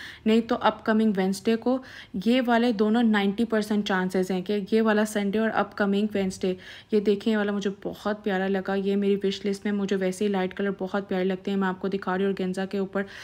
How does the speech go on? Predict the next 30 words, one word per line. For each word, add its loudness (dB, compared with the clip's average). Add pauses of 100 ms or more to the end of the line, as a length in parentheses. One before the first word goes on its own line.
(220)
नेक 2
लाइन 2
के -2
साथ, -2
और -2
बाकी -2
बहुत -4
ही -2
खूबसूरत -4
था। -6 (320)
ये 2
भी 0
सारा 4 (120)
थर्टी 0
से -2
थर्टी -2
फ़ाइव 0
परसेंट -2
ऑफ -2
का -4
रैक -2
है, 0
mostly -2
थर्टी 0
परसेंट -4
ऑफ -4
वाले -2
हैं -6
इसमें। -8 (560)
Anyways, 4